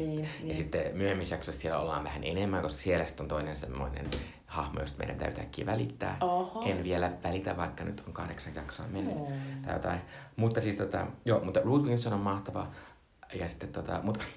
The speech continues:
Speaker 2: tässä on vähän sellaista juttua, niinku, et en mä kuitenkaan silleen, mä oon välillä vähän tylsistynyt. Sit tää on musta vähän tylsän
Speaker 1: Niin.
Speaker 2: näköinen.
Speaker 1: Mustakin tää on vähän tylsä ja ehkä vähän hidas.
Speaker 2: Mm.
Speaker 1: Et si-,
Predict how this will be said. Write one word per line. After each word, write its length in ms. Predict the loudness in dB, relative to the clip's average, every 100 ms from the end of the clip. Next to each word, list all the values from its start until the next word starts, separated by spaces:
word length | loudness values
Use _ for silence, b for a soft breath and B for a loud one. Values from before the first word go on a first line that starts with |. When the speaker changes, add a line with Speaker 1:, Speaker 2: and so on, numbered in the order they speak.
| B B -2
Speaker 2:
tässä 200 | 0 2
on 60 |
vähän 240 | 2 2 2
sellaista 380 | 2 2 2 -2
juttua, 420 | -2 -4 -4 -2
niinku, 420 | -2 -4 -6 -8 -10 _ -12
et 140 | -12 -12 -20 -20 -20 _ -12 -2
en 60 | 0
mä 80 |
kuitenkaan 400 | 4 6 6 4
silleen, 380 | 0 -2 0 0 -2 B B -2
mä 60 | 4
oon 60 |
välillä 220 | 6 8
vähän 180 | 6 2 0
tylsistynyt. 680 | 0 0 -2 -4 0 2 2 0 B B B
Sit 180 | -6 0
tää 120 | 4
on 60 | 4
musta 300 | 2 0 2
vähän 380 | 4 4 2 2
tylsän 440 | 2 2 2 -2 -2
Speaker 1:
Niin. 0 | 0 0
Speaker 2:
näköinen. 240 | -2 -2 -4 -4 -2
Speaker 1:
Mustakin 340 | -2 0 0
tää 120 | 2 2
on 80 | 2
vähän 260 | 2 2 4
tylsä 380 | 4 4 2 -2 -2
ja 100 | -2
ehkä 220 | 0 0
vähän 200 | 0 0
hidas. 580 | -4 -4 0 0 0 B B -8 -2
Speaker 2:
Mm. 360 | 0 2 0 -6 -12 -14 -8
Speaker 1:
Et 120 | -4
si-, 200 | 4 4